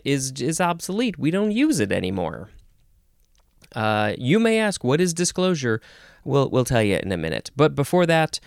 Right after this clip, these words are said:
we have to make a sound effect, and then we have to talk about a different word. So the sound effect will be hoo-hoo. The next word is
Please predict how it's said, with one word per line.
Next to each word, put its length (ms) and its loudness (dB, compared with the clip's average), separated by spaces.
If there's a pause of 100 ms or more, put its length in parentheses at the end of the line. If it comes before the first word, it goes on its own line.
(240)
we 100 0
have 140 2
to 80 0
make 140 4
a 60 2
sound 240 2
effect, 280 -2
and 100 0
then 100 0
we 120 0
have 140 -2
to 60 -10
talk 240 0
about 180 2
a 60 0
different 400 0
word. 400 0
So 160 0
the 80 -4
sound 240 0
effect 260 -2
will 120 2
be 400 2 (520)
hoo-hoo. 680 8 (1000)
The 100 2
next 300 2
word 320 2
is 420 2